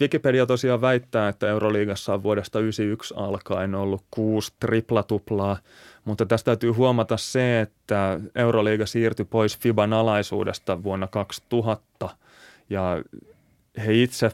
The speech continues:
pitä-, laskevat vain ja ainoastaan ne triplatuplat, jotka ovat tulleet tuon vuoden kaksituhatta jälkeen,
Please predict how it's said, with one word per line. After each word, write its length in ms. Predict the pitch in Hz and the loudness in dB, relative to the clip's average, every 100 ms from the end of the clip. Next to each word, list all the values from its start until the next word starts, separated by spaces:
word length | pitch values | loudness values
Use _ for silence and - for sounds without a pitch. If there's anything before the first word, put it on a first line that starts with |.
| - | 0
pitä-, 260 | 101 104 95 | 0 0 0
laskevat 520 | 120 120 - 110 107 | 2 2 2 0 0
vain 180 | 113 120 | 2 2
ja 120 | 110 | 2
ainoastaan 440 | 107 104 98 107 101 | 2 0 -2 -2 -2
ne 100 | 110 | -2
triplatuplat, 760 | 110 101 - 95 95 - 95 | 0 -2 0 -2 -2 -4 -4
jotka 220 | 90 - 98 | -4 -4 -4
ovat 180 | 95 | -4
tulleet 360 | - 101 92 87 | -2 0 0 0
tuon 180 | 95 95 | -6 -2
vuoden 220 | 98 92 | -4 -2
kaksituhatta 560 | 95 - 95 95 - 95 | -4 -4 -8 -10 -8 -2
jälkeen, 580 | 120 131 117 107 101 | 2 2 0 -2 -2